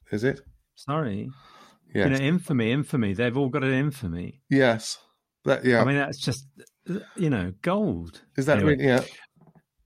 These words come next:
Speaker 2: that is Carry On Cleo.
Speaker 1: Cleo, yeah.
Speaker 2: And I'll meet you at your convenience from Dan Dan the Lavatory Man. Oh, that makes me laugh every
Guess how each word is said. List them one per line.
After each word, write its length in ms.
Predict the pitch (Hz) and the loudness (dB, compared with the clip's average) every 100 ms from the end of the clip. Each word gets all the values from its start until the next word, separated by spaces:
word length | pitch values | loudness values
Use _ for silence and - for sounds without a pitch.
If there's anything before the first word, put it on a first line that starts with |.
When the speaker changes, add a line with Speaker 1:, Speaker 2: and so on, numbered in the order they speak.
| _ _ - | _ _ -4
Speaker 2:
that 200 | 160 127 | -2 0
is 220 | 120 - | -2 -4
Carry 360 | - 139 123 | -4 0 2
On 680 | 127 123 120 117 117 113 107 - _ _ _ | 2 2 2 2 2 0 -2 -8 _ _ _
Cleo. 500 | - 147 117 92 92 - | -6 -2 -2 -2 -8 -8
Speaker 1:
Cleo, 360 | - 110 87 87 _ _ - | 0 2 2 -4 _ _ 0
yeah. 200 | 107 - _ _ _ - - | 2 0 _ _ _ -14 -6
Speaker 2:
And 340 | 160 175 160 | -4 -2 -2
I'll 180 | 202 160 | -2 0
meet 180 | 165 185 | 0 0
you 140 | 175 170 | -2 -2
at 60 | |
your 160 | 156 135 | -2 -4
convenience 920 | - 180 226 254 233 165 110 - - - _ - _ - | -4 0 0 2 2 0 -2 -8 -12 -18 _ -20 _ -4
from 180 | 175 | -4
Dan 340 | 165 185 185 175 | 0 0 0 -2
Dan 280 | - 170 160 | 0 0 0
the 100 | 160 | 0
Lavatory 540 | 175 170 185 - 139 | 0 -2 -8 -8 -6
Man. 420 | 113 107 98 98 - _ - | -6 -8 -10 -12 -16 _ -10
Oh, 640 | 156 269 285 269 226 185 | -2 2 4 4 2 2
that 280 | 160 156 160 | 0 -2 -4
makes 420 | 143 151 160 - | -6 -6 -6 -10
me 80 | 139 | -4
laugh 300 | 120 127 156 | 0 4 4
every 80 | 170 | 4